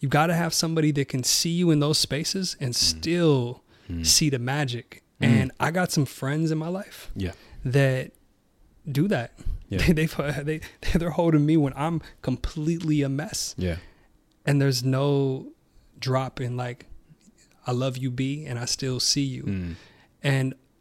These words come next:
Speaker 1: also what I've learned in this space of vulnerability is letting myself be seen at my worst
Speaker 2: Yeah.
Speaker 1: actually deepens those relationships and allows me to bounce back further into who it is I'm supposed to be.
Speaker 2: Mm.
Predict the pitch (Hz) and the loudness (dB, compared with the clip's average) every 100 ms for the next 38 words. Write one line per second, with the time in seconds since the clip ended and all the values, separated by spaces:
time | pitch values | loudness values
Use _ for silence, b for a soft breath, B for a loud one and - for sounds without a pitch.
0 | _ - 160 - 165 143 127 131 131 131 | _ -2 -2 2 4 4 4 2 2 2
1 | 131 - 143 135 123 131 127 123 165 143 | 0 0 -2 0 -2 -2 0 0 0 0
2 | 131 139 123 - 123 135 190 165 139 - | -2 -4 -4 -4 0 2 4 4 2 0
3 | 127 120 131 - - 160 185 190 196 233 | -2 -2 -2 0 2 2 2 0 -2 -4
4 | 240 - - - 92 87 80 80 82 139 | -6 -6 -8 -8 -6 -4 -4 -4 -2 -2
5 | - - 165 143 127 156 156 135 147 139 | 0 2 2 2 0 0 0 2 2 2
6 | 131 127 160 - 180 - 202 151 131 135 | 2 0 0 0 -2 -2 -2 0 0 2
7 | 170 143 151 135 135 139 - 139 135 - | 2 4 4 4 0 -2 -2 0 0 -4
8 | - 143 139 135 151 151 - 131 131 - | -4 -2 0 0 0 0 0 0 -2 -4
9 | B B B B - 170 147 147 131 135 | B B B B 8 8 6 4 2 -4
10 | - 135 131 127 120 135 135 170 - - | -4 -4 -4 -4 -4 -4 -4 -10 -8 2
11 | 156 139 | 4 6